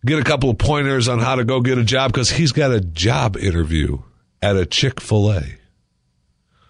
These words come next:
And they're helping him out. They tied the tie for him.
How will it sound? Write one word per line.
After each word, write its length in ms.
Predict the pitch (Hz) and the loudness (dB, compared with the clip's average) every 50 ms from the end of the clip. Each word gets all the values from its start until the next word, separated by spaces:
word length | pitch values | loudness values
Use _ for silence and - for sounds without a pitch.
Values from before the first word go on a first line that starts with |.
| _ _ _ - - - - - | _ _ _ -20 -20 -14 -6 -4
And 160 | 120 139 139 | -2 0 0
they're 100 | 143 123 | 0 0
helping 320 | 120 147 160 123 120 131 | 0 0 0 0 2 0
him 120 | 120 113 131 | 0 0 0
out. 320 | 143 127 - 50 - - _ _ _ _ _ _ _ _ _ _ _ _ _ _ _ _ _ _ _ _ _ _ _ _ _ _ _ _ _ _ _ _ _ _ _ _ _ _ _ _ _ _ _ _ _ _ _ _ _ _ _ _ _ _ _ _ _ _ _ - | -2 -2 -4 -8 -10 -16 _ _ _ _ _ _ _ _ _ _ _ _ _ _ _ _ _ _ _ _ _ _ _ _ _ _ _ _ _ _ _ _ _ _ _ _ _ _ _ _ _ _ _ _ _ _ _ _ _ _ _ _ _ _ _ _ _ _ _ -2
They 140 | 113 113 | 0 0
tied 340 | - - 120 131 139 135 131 | 0 0 0 0 0 0 0
the 80 | 123 131 | 0 -2
tie 300 | - - 139 123 123 113 | 0 0 0 2 2 0
for 320 | 98 - 92 85 76 65 - | 0 0 2 2 2 0 -2
him. 160 | - - | -6 -10